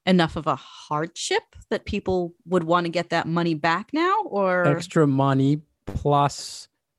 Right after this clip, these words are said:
Speaker 2: more things. So if you're not
Speaker 1: Yeah.
Speaker 2: a beer wine drinker, you're a juice and water drinker. But now think of if that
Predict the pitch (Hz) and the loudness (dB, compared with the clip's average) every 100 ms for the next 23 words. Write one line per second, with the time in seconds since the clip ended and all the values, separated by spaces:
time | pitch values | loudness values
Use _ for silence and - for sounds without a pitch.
0 | _ 123 127 135 127 - 147 117 - 117 | _ 0 4 4 2 0 0 0 -2 -4
1 | - 123 120 120 113 104 _ - 123 120 | -2 -2 0 2 0 -2 _ 0 2 4
2 | 117 120 120 131 120 113 107 123 110 107 | 2 2 2 2 2 0 0 0 2 2
3 | 101 98 120 120 - 101 98 123 147 110 | 2 4 4 4 2 2 4 4 2 -2
4 | 113 104 107 101 - _ _ - 131 - | -6 -6 -6 -6 -8 _ _ -2 0 2
5 | 131 123 - 165 143 135 - _ 143 - | 0 0 2 0 2 0 -2 _ -6 -2
6 | 143 135 | 0 0